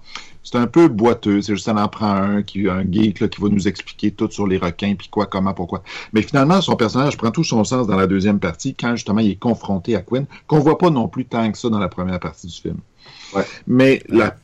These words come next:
Speaker 1: performance de Richard Dreyfuss, je la trouve incroyable, parce que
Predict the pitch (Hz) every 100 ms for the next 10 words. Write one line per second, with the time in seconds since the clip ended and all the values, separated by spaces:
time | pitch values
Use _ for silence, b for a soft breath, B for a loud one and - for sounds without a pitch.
0 | _ 220 208 - 123 120 147 151 104 98
1 | 190 110 95 98 90 147 - - 95 87
2 | 127 107 - 147 - 104 120 147 107 -
3 | 123